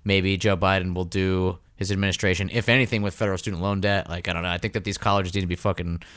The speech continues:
um, punished for gouging people with so much money. Not, you know, that they can't get, get away scot-free with all of this. But, um,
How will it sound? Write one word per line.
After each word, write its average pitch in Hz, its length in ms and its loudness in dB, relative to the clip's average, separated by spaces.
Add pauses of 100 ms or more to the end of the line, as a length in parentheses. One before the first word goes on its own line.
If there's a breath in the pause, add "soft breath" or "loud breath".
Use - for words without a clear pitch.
(340 loud breath)
um, 87 340 0 (140)
punished 110 400 0
for 104 140 -2
gouging 101 500 0
people 135 260 2
with 127 120 2
so 139 160 2
much 143 200 0
money. 160 440 2
Not, 98 440 -2
you 110 180 -4
know, 95 120 0
that 92 240 -8
they 101 140 -2
can't 104 240 -2
get, 95 200 -4
get 110 120 2
away 104 260 2
scot-free 110 540 0
with 92 160 -4
all 90 140 -2
of 87 60 -8
this. 90 200 -6 (520 loud breath)
But, 104 220 4
um, 90 440 0